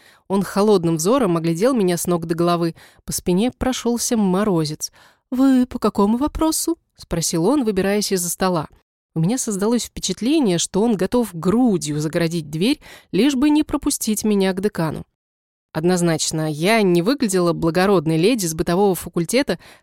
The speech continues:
к которым, видимо, господин секретарь привык. Согласно ведьмовскому канону, я, как молодая ведьма, не прошедшая инициацию,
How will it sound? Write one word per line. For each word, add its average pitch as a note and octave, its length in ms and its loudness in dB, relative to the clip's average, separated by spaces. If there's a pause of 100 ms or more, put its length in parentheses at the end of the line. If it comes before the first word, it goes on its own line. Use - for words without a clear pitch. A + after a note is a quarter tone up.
(100)
к - 40 -6
которым, A3+ 400 2
видимо, G3+ 560 0
господин F#3 500 -2
секретарь F#3+ 500 -2
привык. F#3+ 520 -2 (280)
Согласно G#3+ 540 -2
ведьмовскому G3 720 0
канону, G#3 480 0
я, F3+ 320 0
как - 180 -8
молодая F3 380 2
ведьма, G#3 400 0 (300)
не A#3 80 -2
прошедшая F3 640 0
инициацию, G#3+ 760 -2